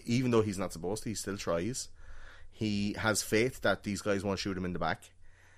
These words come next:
And when he turns around to face the main henchman, the baldy lad,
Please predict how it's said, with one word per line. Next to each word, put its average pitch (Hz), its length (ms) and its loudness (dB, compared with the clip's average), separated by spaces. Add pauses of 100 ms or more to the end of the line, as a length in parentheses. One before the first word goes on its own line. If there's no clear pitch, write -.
(200)
And 107 120 4
when 113 100 8
he 113 80 4
turns 117 260 0
around 107 300 2
to 98 80 -4
face 120 400 0
the - 160 -4
main 98 420 2
henchman, 98 520 0
the 80 40 -4
baldy 98 360 2
lad, 82 340 -4